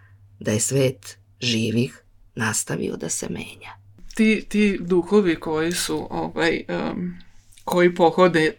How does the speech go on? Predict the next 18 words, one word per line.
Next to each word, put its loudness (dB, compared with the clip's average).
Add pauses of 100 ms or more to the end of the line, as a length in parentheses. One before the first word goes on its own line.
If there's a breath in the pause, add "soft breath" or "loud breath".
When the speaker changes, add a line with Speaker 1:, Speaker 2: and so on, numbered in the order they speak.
(220)
Speaker 2:
stan 0
u -8
Kisačkoj 0
i -2
stan -4
u, -4
ovaj, -6 (160)
u -4
Ulmu, 6 (920)
a, 2
zapravo 2
su -4
svi 4
zaglavljeni 2
u -2
nekim -4
svojim 0
dramama. -2